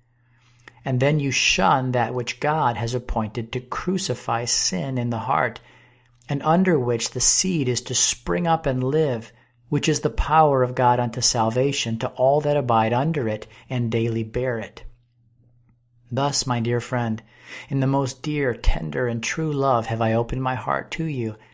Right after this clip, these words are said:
as things sprang in me for your sake. And the desire of my soul to the Lord is that they may be serviceable to you, and that you may be led by the Holy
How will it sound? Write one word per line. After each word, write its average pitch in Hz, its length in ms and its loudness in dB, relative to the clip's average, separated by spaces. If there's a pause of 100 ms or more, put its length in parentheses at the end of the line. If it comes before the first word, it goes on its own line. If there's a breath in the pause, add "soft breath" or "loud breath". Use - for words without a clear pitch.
as 127 160 0
things 127 280 -2
sprang 131 520 0
in 135 200 -2
me 113 140 -2
for 113 160 -8
your 113 160 -2
sake. 123 540 -6 (520 loud breath)
And 139 140 0
the 131 80 2
desire 135 520 4
of 131 100 0
my 120 180 2
soul 170 460 0
to 165 100 -4
the 135 140 0
Lord 131 400 2
is 113 140 -2
that 120 200 0
they 127 140 0
may 127 180 0
be 120 140 -4
serviceable 131 800 -4
to - 180 -6
you, 123 340 -2 (320 soft breath)
and 139 160 0
that 127 220 -2
you 175 200 0
may 131 160 -2
be 120 160 -2
led 123 480 0
by 127 200 2
the 123 80 -2
Holy 131 680 -4